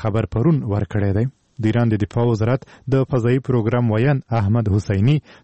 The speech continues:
دولتي ټلویزیون ته ویلي، سټلایټ له پلان سره، ځکه د مځکې مدار ته ونه رسید چې لازم سرعت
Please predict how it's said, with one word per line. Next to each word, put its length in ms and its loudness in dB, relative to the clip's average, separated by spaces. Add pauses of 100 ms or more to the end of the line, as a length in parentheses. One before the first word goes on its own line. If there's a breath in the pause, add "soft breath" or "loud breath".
(100)
دولتي 400 2
ټلویزیون 380 2
ته 160 0
ویلي، 300 2 (400)
سټلایټ 420 0 (320 loud breath)
له 160 2
پلان 340 2
سره، 160 -2 (420)
ځکه 220 0 (220)
د 120 0
مځکې 360 0
مدار 260 0
ته 100 0
ونه 220 2
رسید 340 0
چې 100 0 (380 loud breath)
لازم 280 2 (100)
سرعت 340 -2